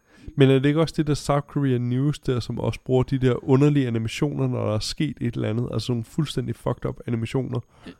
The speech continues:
Speaker 1: hvor
Speaker 2: kan
Speaker 1: de
Speaker 2: godt
Speaker 1: fortæller
Speaker 2: være,
Speaker 1: en historie.
Speaker 2: Ja, det kan godt, det er første gang, jeg ser det, men det er...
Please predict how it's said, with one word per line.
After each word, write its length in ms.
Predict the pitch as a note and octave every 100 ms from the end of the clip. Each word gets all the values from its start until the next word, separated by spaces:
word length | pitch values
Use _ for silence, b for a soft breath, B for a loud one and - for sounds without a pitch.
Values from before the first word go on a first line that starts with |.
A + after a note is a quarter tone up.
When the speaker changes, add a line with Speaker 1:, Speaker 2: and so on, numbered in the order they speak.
| - D#3
Speaker 1:
hvor 120 | C#3+ B2
Speaker 2:
kan 80 |
Speaker 1:
de 60 | E3+
Speaker 2:
godt 60 | E3
Speaker 1:
fortæller 220 | D#3 C3
Speaker 2:
være, 100 | A#2+
Speaker 1:
en 60 |
historie. 400 | A#2+ A#2 B2+ B2+ B2+
Speaker 2:
Ja, 140 | C#3+ C#3
det 140 | C#3+
kan 100 | D3+
godt, 120 | E3 D3
det 80 | C#3+
er 60 |
første 320 | C#3 E3+ D#3+
gang, 180 | D3+ D3
jeg 100 | C#3+
ser 280 | - E3 C#3
det, 140 | A#2+
men 180 | A2+ A#2+
det 160 | C3+ C3
er... 200 | B2